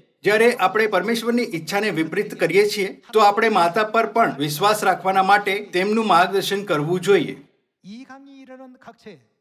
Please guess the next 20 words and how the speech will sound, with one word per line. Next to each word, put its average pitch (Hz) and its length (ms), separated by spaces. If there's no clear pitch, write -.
વચન 175 360
દસ, 175 420
"વળી - 200
તેને 240 300
તીરે 233 320
માછીઓ 196 500
ઊભા 196 180
રહેશે, 208 340
એન 165 180
એગેદીથી 196 880
તે 180 280
એન 180 200
એગ્લાઇમ 165 500
સુધી 190 400
તો 185 100
જાળો 156 360
પાથરવાની 190 560
જગ્યા 175 280
થશે 190 460
અને 170 380